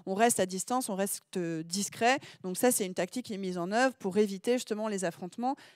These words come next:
là où un peu partout, c'est le contraire qui se produit, où il y a, euh, des forces de l'ordre qui sont, euh, extrêmement présentes, visibles.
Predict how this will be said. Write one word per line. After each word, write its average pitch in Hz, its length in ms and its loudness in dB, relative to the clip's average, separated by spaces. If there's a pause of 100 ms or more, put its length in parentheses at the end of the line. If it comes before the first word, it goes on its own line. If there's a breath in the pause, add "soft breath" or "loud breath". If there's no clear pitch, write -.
là 208 220 4
où 214 120 2
un 190 80 0
peu 185 120 -4
partout, 180 400 -4
c'est - 160 -4
le 170 60 -2
contraire 175 360 -2
qui - 120 -16
se - 100 -10
produit, 190 560 -6
où 160 120 -6
il 170 60 -8
y 185 60 -2
a, 208 280 6
euh, 151 40 -4 (260 loud breath)
des 196 120 4
forces 196 240 2
de 185 100 0
l'ordre 190 380 6
qui 175 180 -6
sont, 196 360 -6
euh, 156 160 -4
extrêmement 202 520 -4
présentes, 208 500 -2
visibles. 202 640 0